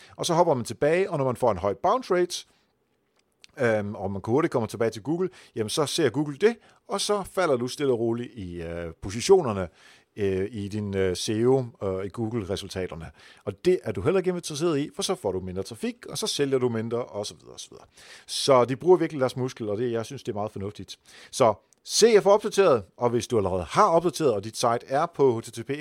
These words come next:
S, så, øh, thumbs up, hatten af,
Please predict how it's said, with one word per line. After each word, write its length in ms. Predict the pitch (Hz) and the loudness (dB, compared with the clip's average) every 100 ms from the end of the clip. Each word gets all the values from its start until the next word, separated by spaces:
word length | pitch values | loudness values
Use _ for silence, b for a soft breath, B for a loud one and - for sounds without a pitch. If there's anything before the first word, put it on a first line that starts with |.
| 156 | -4
S, 240 | 156 - - b b b | -2 -6 -8 b b b
så, 640 | - - 143 131 110 104 101 95 90 85 | -8 2 6 8 6 4 2 0 -2 -4
øh, 60 | - - | -10 2
thumbs 260 | 202 214 | 2 6
up, 180 | 185 190 - - - _ _ | 6 6 2 -20 -20 _ _
hatten 320 | - 175 190 | -2 -2 0
af, 280 | 170 190 180 | 2 2 2